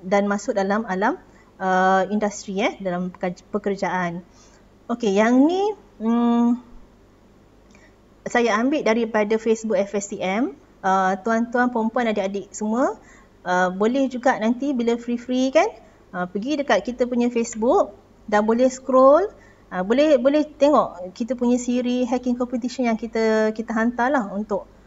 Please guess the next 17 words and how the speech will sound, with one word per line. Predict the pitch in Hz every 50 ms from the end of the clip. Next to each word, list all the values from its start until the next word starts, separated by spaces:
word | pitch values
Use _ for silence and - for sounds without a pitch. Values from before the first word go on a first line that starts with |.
| - _ _
untuk, | - 214 220 233 220 220 214 214 180 151 170 185
uh, | 202
perkembangan | 202 - 214 - 226 226 220 220 214 214
diri | 214 214 208 208 214
pelajar. | - 196 196 196 196 185 175 170 175 - - - - - - -
Okey, | - 247 277 381 453 - - - - - - -
uh, | 175
yang | 180 190 226
ni | 269 294 247
dua | 240 247 240
ribu | 240 226 233
enam | 233 233 233
belas | 240 240 269 269 -
di | 247 233
Sintok. | - - 233 233 233 233 - 277 349 392 - - - - - - - - - - - - - - - - - _ -
Okey, | 226 226 247 277 370 440 - - - - - - _ _ _ _ -
um, | 202 190 196 196 196 196 202 202 202 202 202 202 202 202